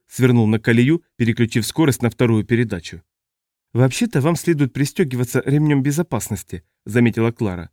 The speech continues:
«Я заметила, что вы...» Она умолкла,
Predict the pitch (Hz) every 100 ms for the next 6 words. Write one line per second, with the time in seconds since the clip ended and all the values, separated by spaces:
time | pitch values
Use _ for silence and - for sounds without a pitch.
0 | _ _ _ 127 135 131 160 160 143 139
1 | - 139 135 165 - _ _ - 123 120
2 | 117 160 147 101